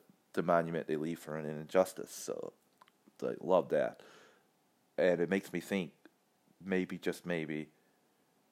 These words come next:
because I have heard that Barry and Kara are gonna be in the finale of Arrow, so maybe, just maybe, that suit is gone when they come to look. So, I, I don't know. I, I don't know what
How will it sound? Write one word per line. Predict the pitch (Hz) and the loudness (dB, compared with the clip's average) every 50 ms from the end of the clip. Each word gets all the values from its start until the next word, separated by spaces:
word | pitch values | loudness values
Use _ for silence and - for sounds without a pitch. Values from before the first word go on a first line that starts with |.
| _ _ _ _ _ _ _ _ _ _ _ _ _ _ _ - | _ _ _ _ _ _ _ _ _ _ _ _ _ _ _ -16
because | - - - - 85 92 | -16 -6 -2 0 2 4
I | 90 92 | 4 4
have | - 123 127 - | 4 4 2 4
heard | - 135 131 123 110 101 | 4 4 4 2 2 4
that | 104 95 92 - - - _ _ _ _ _ _ _ _ _ _ _ _ _ - | 4 4 4 2 0 -6 _ _ _ _ _ _ _ _ _ _ _ _ _ -2
Barry | - 95 95 95 95 95 85 71 87 | 0 2 2 4 2 2 2 2 2
and | 90 90 92 | 0 0 0
Kara | - 92 90 90 90 82 78 82 | 2 4 6 6 6 6 6 4
are | |
gonna | 80 87 82 80 | 2 0 -2 -2
be | 73 80 78 | -4 -4 -6
in | 80 76 76 | -6 -6 -8
the | 73 | -10
finale | - - - 87 80 80 80 76 76 78 | -10 -8 -4 0 2 2 4 4 2 2
of | 73 | 0
Arrow, | 78 80 80 60 57 73 73 - | 2 2 2 2 0 -4 -6 -6
so | - - 90 | -4 -4 -2
maybe, | 82 85 90 90 80 87 | -2 0 -2 -2 -2 -2
just | 82 - 95 92 - - | 0 2 0 0 0 0
maybe, | 95 92 90 78 - | -2 -2 0 0 0
that | 73 71 - - | 0 0 -2 -2
suit | - - - - - - 92 78 - - | -6 -12 -12 -8 -6 -4 -4 -4 -4 -6
is | - - - | -8 -10 -6
gone | - 82 80 71 71 69 67 71 | -2 0 0 2 2 0 -2 -2
when | 65 67 | -4 -6
they | 80 78 | -6 -6
come | - - 85 76 78 | -6 -6 -6 -4 -4
to | - | -2
look. | - 82 98 87 - - - - _ - _ _ _ _ _ _ _ _ _ _ _ _ _ _ _ _ _ _ _ _ _ _ _ _ _ _ _ _ _ _ _ _ _ _ _ _ _ _ _ _ _ | 2 4 4 4 2 0 -8 -20 _ -20 _ _ _ _ _ _ _ _ _ _ _ _ _ _ _ _ _ _ _ _ _ _ _ _ _ _ _ _ _ _ _ _ _ _ _ _ _ _ _ _ _
So, | - - - 87 78 76 69 64 - - - | -8 -2 0 2 2 2 0 -2 -6 -2 2
I, | - 92 92 92 69 78 98 | 4 6 6 6 8 10 10
I | 110 | 10
don't | 120 117 85 | 8 8 6
know. | 80 95 87 76 | 8 8 8 10
I, | 80 92 92 95 95 | 10 12 12 12 12
I | 98 | 12
don't | 110 113 98 | 12 10 8
know | 92 101 98 | 8 8 8
what | 90 92 95 92 - - | 8 8 8 8 8 6